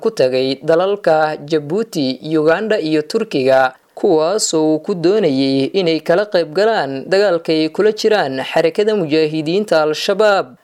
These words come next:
Dhammaan safarradaas ayaa noqday kuwo fashilmay. Iska daa inuu caawinaad ka helo ee waxa uu Xasan Sheikh waajahay bahdilaad fool xun,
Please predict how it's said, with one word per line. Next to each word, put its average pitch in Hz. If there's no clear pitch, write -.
Dhammaan 113
safarradaas 185
ayaa 131
noqday 151
kuwo 165
fashilmay. 131
Iska 147
daa 151
inuu 202
caawinaad 160
ka 226
helo 214
ee 131
waxa 208
uu 156
Xasan 208
Sheikh 196
waajahay 131
bahdilaad 156
fool 220
xun, 135